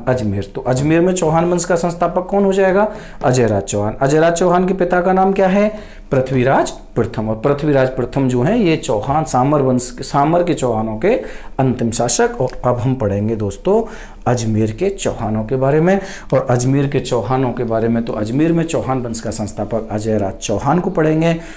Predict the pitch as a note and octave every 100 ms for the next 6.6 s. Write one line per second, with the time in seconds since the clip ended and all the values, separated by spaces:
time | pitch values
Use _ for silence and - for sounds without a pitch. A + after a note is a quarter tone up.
0 | - C#3+ B2 A2 D3 D#3+ D#3+ A#2 A2+ A2+
1 | G#2+ B2 B2 - - - - C3+ D3 G3
2 | D#3 B2+ B2+ B2 B2 B2+ C3 - - -
3 | C3+ B2 C3 - D#3 C#3 C3+ A#2+ A#2 A#2
4 | A#2+ - - A#2+ D3+ D3+ D#3+ F3 F3 -
5 | A#2 A#2 B2 B2+ A2+ A#2+ B2 A2+ G#2+ G#2+
6 | E3 E3+ C#3+ D3+ E3+